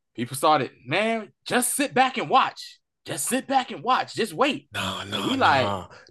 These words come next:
Speaker 2: nah, let Dave Filoni cook. When we
Speaker 1: Let
Speaker 2: let him
Speaker 1: Dave
Speaker 2: cook, and
Speaker 1: Filoni,
Speaker 2: we saw,
Speaker 1: we
Speaker 2: and we see what he cooking. This
Speaker 1: Mm-hmm.
Speaker 2: salt and pepper chicken. You know what I'm saying?
Speaker 1: Right.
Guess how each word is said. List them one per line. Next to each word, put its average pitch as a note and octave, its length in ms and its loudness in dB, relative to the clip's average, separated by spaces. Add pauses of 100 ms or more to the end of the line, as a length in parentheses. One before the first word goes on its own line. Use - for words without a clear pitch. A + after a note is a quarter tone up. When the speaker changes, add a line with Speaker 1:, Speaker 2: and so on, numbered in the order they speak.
Speaker 2:
nah, G2 160 -6
let A2+ 280 2
Dave A#2 280 4
Filoni A2 380 2
cook. A2+ 420 2 (340)
When A2+ 140 -8
we D3 80 4
Speaker 1:
Let F3 100 8
Speaker 2:
let G3 120 8
him F3+ 60 8
Speaker 1:
Dave - 100 2
Speaker 2:
cook, F#3+ 300 6
and C3 80 2
Speaker 1:
Filoni, D3+ 40 4
Speaker 2:
we F3+ 80 2
saw, F#3 280 4
Speaker 1:
we C4+ 180 6
Speaker 2:
and E3 120 4
we E3 80 6
see G3 180 -2
what F#3+ 140 0
he F#3 100 -2
cooking. A2 460 -2 (520)
This C3+ 220 2
Speaker 1:
Mm-hmm. - 100 2
Speaker 2:
salt D#3 200 6
and D3 100 2
pepper D3+ 200 6
chicken. C3+ 440 2 (320)
You A2+ 80 -4
know A#2 60 0
what A2+ 40 2
I'm A2+ 60 -2
saying? A#2 200 4
Speaker 1:
Right. C3 240 6